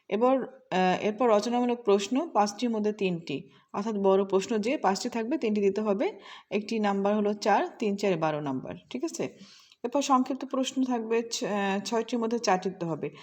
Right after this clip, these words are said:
ছয়টি প্রশ্ন থাকবে, আর তোম-, তোমরা উত্তর দেবে চারটি, আহ, দুই করে, আহ, নম্বর, চার দুগুণে আট। এরপর কবিতার মূল ভাব, এটা যে আমাদের আগে ছিল,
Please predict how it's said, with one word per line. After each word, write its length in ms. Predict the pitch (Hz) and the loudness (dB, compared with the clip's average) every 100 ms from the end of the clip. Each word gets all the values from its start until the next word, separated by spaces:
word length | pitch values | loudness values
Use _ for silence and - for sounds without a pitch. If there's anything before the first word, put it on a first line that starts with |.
| - - | -20 -6
ছয়টি 260 | - 220 240 | -2 0 2
প্রশ্ন 300 | 226 226 254 | 2 2 2
থাকবে, 300 | 233 220 277 | 0 2 2
আর 100 | 277 | 0
তোম-, 320 | 220 202 214 | -4 -8 -6
তোমরা 160 | 208 190 | -2 0
উত্তর 160 | 202 | 2
দেবে 180 | 202 220 | 0 -2
চারটি, 420 | 214 180 180 330 403 - - - | 0 0 2 -2 -2 -8 -20 -8
আহ, 140 | 202 185 | 0 0
দুই 260 | 180 226 | 2 0
করে, 260 | 233 233 240 | 0 2 2
আহ, 380 | 311 - - 196 | 0 -8 -6 -2
নম্বর, 420 | 190 190 214 370 - - - _ _ | 0 2 2 2 0 -14 -20 _ _
চার 200 | 208 180 | 2 4
দুগুণে 240 | 190 233 240 | 2 0 0
আট। 360 | 139 - - - _ _ _ _ _ | -2 -4 -12 -18 _ _ _ _ _
এরপর 260 | 226 240 277 | -2 -2 -2
কবিতার 440 | 277 269 294 311 | 0 0 0 2
মূল 260 | 226 196 185 | 4 4 2
ভাব, 280 | 175 127 | 0 -2
এটা 180 | - 208 | -4 -2
যে 180 | 208 214 - - | 0 0 -2 -6
আমাদের 320 | - 208 214 | -4 -2 0
আগে 240 | 196 180 202 | 0 0 -2
ছিল, 300 | - 208 | -2 0